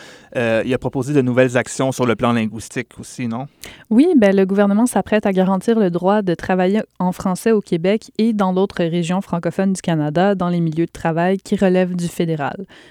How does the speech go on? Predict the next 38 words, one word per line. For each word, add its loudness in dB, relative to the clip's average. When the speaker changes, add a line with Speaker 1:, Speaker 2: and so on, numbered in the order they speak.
Speaker 2:
Euh, -4
la -2
nouvelle 0
loi 2
interdirait 2
de 2
discriminer -2
une 0
personne -2
qui -10
parle 0
seulement -2
français, -6
par -8
exemple. -12
Speaker 1:
Donc, -8
on -2
peut 2
dire 2
que 4
ça 2
bouge 4
le 0
côté 0
linguistique -4
en -2
deux -4
mille -4
vingt -6
et -4
un. -4
Euh, -2
mais -2
si -4
on 4
revient 0
au 2
Québec, -2